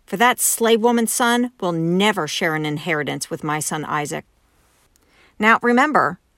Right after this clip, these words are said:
the only reason Abraham had another son was because Sarah told him to make a baby with her servant Hagar. Sarah is still suffering the consequences of her lack of faith and patience.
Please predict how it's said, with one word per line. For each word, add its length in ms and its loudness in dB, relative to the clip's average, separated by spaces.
the 300 -2
only 400 4
reason 480 0
Abraham 400 2
had 260 0
another 240 0
son 360 0
was 140 -2
because 240 -2
Sarah 400 2
told 320 -2
him 220 0
to 140 -6
make 160 -2
a 40 -2
baby 300 0
with 160 -2
her 160 -2
servant 400 -2
Hagar. 460 0
Sarah 380 2
is 140 0
still 500 2
suffering 460 -2
the 80 -4
consequences 880 -4
of 100 0
her 160 -4
lack 300 0
of 80 -8
faith 280 -4
and 120 -8
patience. 560 -10